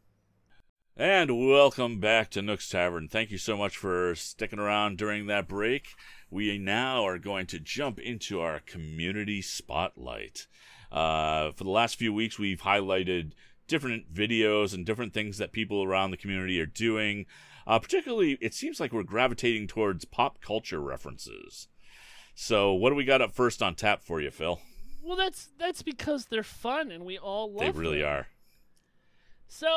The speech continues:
Speaker 2: I was, uh, just trolling the old Facebook recently, and by recently I mean I think yesterday, I don't know. And I happened to fall upon somebody who did a shot-for-shot,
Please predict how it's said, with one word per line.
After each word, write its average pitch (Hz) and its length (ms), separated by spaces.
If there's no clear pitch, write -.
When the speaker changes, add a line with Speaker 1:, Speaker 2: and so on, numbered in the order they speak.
Speaker 2:
I 349 300
was, 294 680
uh, 247 380
just 254 280
trolling 254 460
the 247 140
old 247 220
Facebook 208 640
recently, 202 680
and 180 260
by 180 100
recently 180 540
I 170 60
mean 170 180
I 165 40
think 202 260
yesterday, 160 380
I 156 40
don't 151 120
know. 143 180
And 220 420
I 226 360
happened 269 580
to 208 80
fall 226 380
upon 185 420
somebody 156 640
who 208 200
did 202 240
a 180 120
shot-for-shot, 220 1300